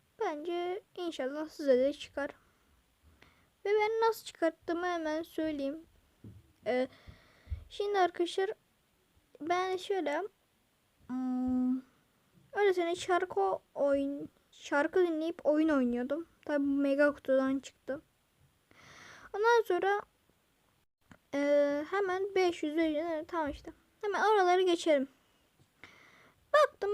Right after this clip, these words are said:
mega kutuya geldik. Mega kutuyu şarkıyla bir açtım. Ceza sus pus geldi orada. Bir baktım altı yazdı. "Kesin bir şey çıkmayacak," dedi. Bir baktım Amber. "Aman tanrım," dedim. Ve böylece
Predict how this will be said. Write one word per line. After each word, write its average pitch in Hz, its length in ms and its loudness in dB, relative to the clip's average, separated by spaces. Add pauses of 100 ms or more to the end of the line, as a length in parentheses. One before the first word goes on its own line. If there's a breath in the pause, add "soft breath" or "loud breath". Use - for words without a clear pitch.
mega 349 300 4
kutuya 285 300 -4
geldik. 254 540 -2
Mega 302 400 0
kutuyu 294 440 -6
şarkıyla 294 720 -2
bir 381 200 2
açtım. 381 360 -6
Ceza 330 400 2
sus 320 280 -10
pus 294 220 -14
geldi - 280 -10
orada. 320 240 -14 (280)
Bir 494 120 8
baktım 339 300 2
altı 302 320 0
yazdı. - 260 -8 (180)
"Kesin 294 460 -2
bir - 60 -10
şey 269 220 -8
çıkmayacak," 247 880 -8
dedi. - 160 -20 (600 soft breath)
Bir 320 160 12
baktım 269 460 6
Amber. 240 360 -4 (640)
"Aman 311 440 4
tanrım," 262 600 -6
dedim. - 240 -20 (2000 loud breath)
Ve 302 180 2
böylece 311 680 4